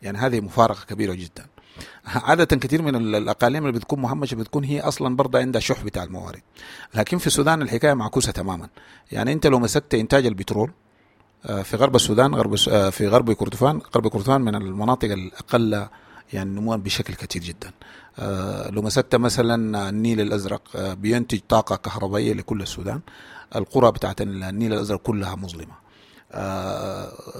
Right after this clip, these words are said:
لو مسكت الثروة الحيوانية والغطاء النباتي والصمغ العربي و-، دي كلها منتجة في كردفان ودارفور، ودي المناطق اللي نحن بنسميها مناطق المهمشة.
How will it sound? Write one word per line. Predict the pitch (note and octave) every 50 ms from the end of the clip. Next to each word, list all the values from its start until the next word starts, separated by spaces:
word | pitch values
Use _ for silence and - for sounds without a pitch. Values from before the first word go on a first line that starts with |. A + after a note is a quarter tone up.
| - -
لو | G#2+ G#2+ G#2+
مسكت | A2+ G2+ C#3 C3+ - B2+
الثروة | G#2+ - - C3+ B2+ B2 A#2
الحيوانية | G#2 - - G#2 G#2 G2+ G#2 G#2 G#2+ A#2+ A#2+ A#2 A2+ A2
والغطاء | G#2 G2 G2 G2 F#2+ F2+ F#2 - G2 F#2+ F#2+ G2 G#2+ G#2 - C3 B2 G#2+
النباتي | G#2+ G#2+ G#2 G2+ A2 A#2 A2+ A2+ - - G#2+ G2 G2
والصمغ | G2 F#2+ F#2+ F#2+ F#2 F2+ - - - - - - - - - - A2 G2+ - - - B2+ A#2+ A#2 G#2+ G#2
العربي | G2+ G2 A2+ A#2 A#2+ A2+ G#2+ G2+ G#2 G2 G2+
و-، | G2+ G2 G2 - - -
دي | A2+ C3+
كلها | - C#3+ C3+ B2 A2
منتجة | A#2 B2+ A#2 A#2+ A2+ A2+ G#2
في | F#2 G#2+
كردفان | - - - F#2+ F#2 - A#2 G#2+ G#2
ودارفور، | F#2+ G2 F#2+ F2 - - - F2+ E2+ -
ودي | G2 G2+ G#2+ B2+ - - G#2+
المناطق | G2+ G2+ G#2+ A2+ A#2 - B2 G#2
اللي | F#2+ F#2 F#2+ F#2+
نحن | A2 A2 A2+ G#2+
بنسميها | G2+ G2 F#2+ - G2+ F#2+ G2+ G#2+ G2+ F#2+
مناطق | F#2 F#2 F#2+ F#2 - F#2+ F2
المهمشة. | F2 F2 E2 G2+ F#2 F2+ - - - -